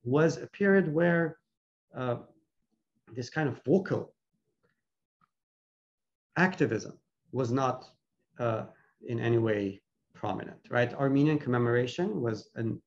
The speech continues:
a more, uh, internal within the community effort. And Armenians were engaged largely in some of the major, uh, issues of the period, including the deliberations and the outcome of the, uh,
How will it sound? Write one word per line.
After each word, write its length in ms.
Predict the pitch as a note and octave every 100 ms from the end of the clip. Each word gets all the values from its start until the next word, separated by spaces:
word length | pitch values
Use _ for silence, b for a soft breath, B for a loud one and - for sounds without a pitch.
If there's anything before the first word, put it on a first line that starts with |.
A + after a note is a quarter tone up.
| -
a 40 |
more, 480 | A#2+ A2+ A2 A#2 A2+ _ _ _ _ _ -
uh, 220 | G#2+ F#2+ - -
internal 600 | A#2 - A#2+ C#3 E3+ - _ _ _ _
within 280 | A#2 G#2+ A2+
the 80 | B2
community 560 | B2 D3 D#3 D#3 E3+ D#3+ _ -
effort. 360 | A#2+ D3+ F#3+ - _ _ _ b b b
And 100 | C3+
Armenians 380 | C#3+ C#3+ E3+ C3
were 260 | C3 E3
engaged 500 | G3 G3 F#3 F#3+ - -
largely 460 | B2+ C3+ C#3 F3
in 80 | D#3+
some 200 | A#2 B2
of 140 | B2 -
the 80 |
major, 600 | A2+ A2+ A#2 A#2+ A#2 A#2 - _ -
uh, 280 | G#2+ G#2 A2 - _ _ _ _
issues 260 | A#2+ A#2 A2
of 100 | G#2+
the 60 |
period, 240 | - D#3 C#3
including 340 | A#2+ D3+ D3+
the 60 | G#2
deliberations 800 | A2 G#2 A2 B2 B2 A#2+ A2 -
and 200 | B2+ C#3+
the 140 | B2+ A#2+
outcome 400 | C#3 - G2 F2 _ -
of 160 | A#2 -
the, 220 | A#2 - _ _
uh, 80 | -